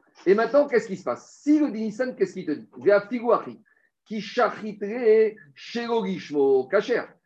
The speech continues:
Maintenant, comme Di Nissan, il va le shriter, Shelo Leshem Pesach. Il va être bien.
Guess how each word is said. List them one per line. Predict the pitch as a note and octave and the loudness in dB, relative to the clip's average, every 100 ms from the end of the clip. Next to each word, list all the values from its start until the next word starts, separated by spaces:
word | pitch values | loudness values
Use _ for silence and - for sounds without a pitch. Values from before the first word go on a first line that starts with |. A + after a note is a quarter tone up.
| _ - | _ -6
Maintenant, | A3 C4 C#4 G#3+ | -4 0 0 4
comme | B3 G#3 | 0 0
Di | F#3 | -6
Nissan, | G#3+ F#3+ - A#3 G#3+ E3+ F#3+ | -6 -6 -2 0 0 -6 -8
il | F#3 | -2
va | F3+ | 0
le | F#3 E3 | 2 0
shriter, | D#3 E3 E3 G#3 A#3 - _ | -4 -4 2 2 0 -14 _
Shelo | - - B3 A#3+ C4 | -20 -8 -2 0 2
Leshem | A#3+ F3+ G3 | 0 2 0
Pesach. | F3+ D#3 C#3+ - - _ _ _ _ _ - | 0 -2 -4 -6 -16 _ _ _ _ _ -10
Il | D#3 | -2
va | E3+ | 0
être | G#3 | 0
bien. | A#3+ A3+ | 0 -4